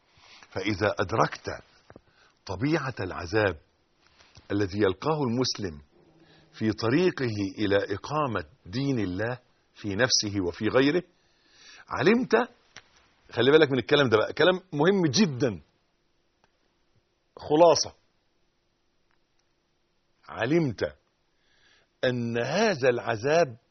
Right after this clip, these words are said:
ليس عقبات أو سدودا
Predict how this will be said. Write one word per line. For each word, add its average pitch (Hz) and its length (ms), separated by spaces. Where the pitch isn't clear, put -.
ليس 151 420
عقبات 107 760
أو 151 180
سدودا 165 760